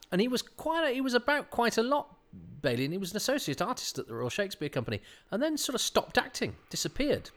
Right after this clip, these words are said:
Uh, and then appeared again. I remember seeing him in an advert for, he played a butler in an advert for something.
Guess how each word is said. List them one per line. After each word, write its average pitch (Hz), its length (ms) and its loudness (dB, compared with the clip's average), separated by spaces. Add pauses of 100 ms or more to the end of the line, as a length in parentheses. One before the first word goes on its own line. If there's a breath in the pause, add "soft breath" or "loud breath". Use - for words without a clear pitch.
(1300 loud breath)
Uh, 147 320 8 (400)
and 175 180 0
then 120 260 6 (140)
appeared 277 420 4
again. 98 280 0
I - 40 -8
remember 143 220 -4
seeing 254 260 -4
him 123 100 0
in 101 80 -2
an 113 60 0
advert 104 520 -2
for, 98 600 0 (680 soft breath)
he - 80 -16
played 143 180 -4
a 98 40 -10
butler - 340 -4
in - 100 -6
an 92 60 -6
advert 101 340 -6
for - 100 -14
something. 90 400 -12